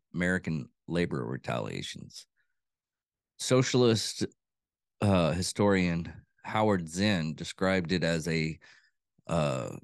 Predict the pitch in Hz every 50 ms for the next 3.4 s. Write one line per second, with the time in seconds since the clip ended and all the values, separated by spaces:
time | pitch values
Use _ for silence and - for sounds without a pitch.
0 | _ _ _ - - 117 117 120 120 120 113 98 - - 110 104 101 - - 95
1 | 85 80 69 - - - _ _ _ _ - _ 90 90 87 87 85 82 71 -
2 | - _ _ _ _ _ _ _ _ _ _ _ _ 92 98 101 107 101 - -
3 | 90 85 87 85 82 80 -